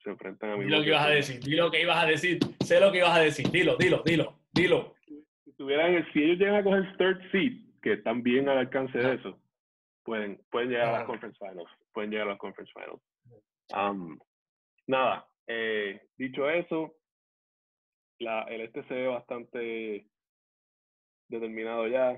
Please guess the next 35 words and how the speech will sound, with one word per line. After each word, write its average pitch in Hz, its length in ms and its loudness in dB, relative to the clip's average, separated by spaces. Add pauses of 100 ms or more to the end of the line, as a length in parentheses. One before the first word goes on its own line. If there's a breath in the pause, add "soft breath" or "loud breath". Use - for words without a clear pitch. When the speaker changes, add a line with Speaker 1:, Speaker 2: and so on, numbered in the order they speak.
Speaker 1:
Entiendo 110 420 -10
que 104 680 -6
lo 104 120 -10
que 98 100 -8
falta 107 280 -8
por 110 120 -6
determinar 107 460 -6
ahí 107 300 -2
es 107 160 -2
básicamente 104 880 -6 (260)
seeding 123 580 -4
y, 101 420 -6 (140)
y 104 100 -8
el 98 160 -6
seeding 110 240 -6
entre 110 180 -6
el 107 80 -10
séptimo 113 320 -4
y 110 60 0
el 107 40 0
octavo, 113 640 0
que 101 80 -10
Orlando 101 680 -8 (540)
y 107 100 -10
Brooklyn 110 360 -6
ambos 107 220 -4
han 113 100 -6
ganado 107 260 -4
un 104 60 -4
par 107 120 -4
de 104 100 -4
juegos 127 420 -2
en - 80 -14
la 98 60 -4
burbuja 113 500 -6